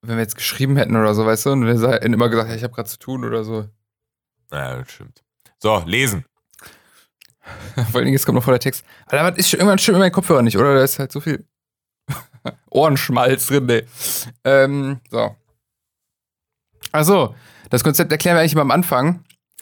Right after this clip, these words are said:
Speaker 1: So, ähm, wir lesen hier mal einen Text und dann quatschen wir so ein bisschen darüber. Äh, wir haben jetzt halt eh schon viel geredet. Mal gucken, wie viel wir jetzt darauf eingehen. Ich lese es einfach mal vor.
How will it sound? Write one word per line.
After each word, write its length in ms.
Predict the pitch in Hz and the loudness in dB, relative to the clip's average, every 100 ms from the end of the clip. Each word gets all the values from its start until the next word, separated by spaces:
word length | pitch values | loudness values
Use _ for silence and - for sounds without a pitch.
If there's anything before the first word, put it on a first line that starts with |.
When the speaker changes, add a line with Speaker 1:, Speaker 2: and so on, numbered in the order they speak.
| _ _ _ _ _ _ _ - 151 - | _ _ _ _ _ _ _ -2 -2 0
Speaker 1:
So, 140 | 143 | 2
ähm, 840 | 131 135 147 147 156 165 165 160 - _ _ _ - _ - | 2 2 4 4 4 4 2 0 -6 _ _ _ -18 _ 0
wir 100 | 151 | 4
lesen 180 | 180 202 | 4 6
hier 80 | 202 | 4
mal 80 | |
einen 100 | 180 | 4
Text 300 | 170 208 - | 2 0 0
und 60 | 165 | 2
dann 140 | 170 | 2
quatschen 300 | 160 190 - | 0 -2 2
wir 60 | 180 | 4
so 80 | 147 | 4
ein 60 | |
bisschen 280 | 131 123 139 | 2 2 2
darüber. 520 | 135 135 135 156 151 | 4 6 6 6 4
Äh, 300 | 82 131 143 | 2 2 2
wir 80 | 131 | 2
haben 80 | 156 | 2
jetzt 140 | 165 | 2
halt 180 | 175 147 | 2 2
eh 120 | 143 | 2
schon 160 | 175 156 | 0 0
viel 180 | - 131 | 0 0
geredet. 420 | 123 120 131 151 | 2 2 2 0
Mal 60 | 135 | -2
gucken, 220 | - 135 | -2 0
wie 60 | 143 | 0
viel 220 | - 151 | 2 2
wir 80 | 139 | 2
jetzt 180 | 135 - | 2 2
darauf 240 | 123 120 | 2 2
eingehen. 560 | 87 123 143 156 175 175 _ _ _ | 2 2 4 2 0 -4 _ _ _
Ich 120 | 117 139 | -2 2
lese 120 | 185 | 2
es 80 | 120 | 2
einfach 200 | 156 160 | 2 2
mal 100 | 139 | 2
vor. 400 | 151 165 214 - | 2 2 2 -2